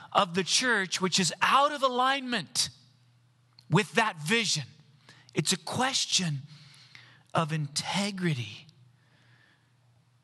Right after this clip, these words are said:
The inconsistency between that teaching and the history of the American church has to be acknowledged.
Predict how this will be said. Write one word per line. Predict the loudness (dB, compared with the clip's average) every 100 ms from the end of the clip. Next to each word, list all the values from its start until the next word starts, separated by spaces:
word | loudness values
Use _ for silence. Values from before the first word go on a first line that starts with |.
| _ _
The | -4
inconsistency | -2 -2 -2 0 0 0 0 -2
between | -2 -2 0 0
that | 0 -2
teaching | -4 0 0 0
and | 0
the |
history | 0 0 -2 -2
of | -2
the |
American | -2 -2 -2 -4
church | -2 -2 -4
has | -4 -4 -4
to |
be | -4 -4
acknowledged. | -4 -8 -10 -6 -6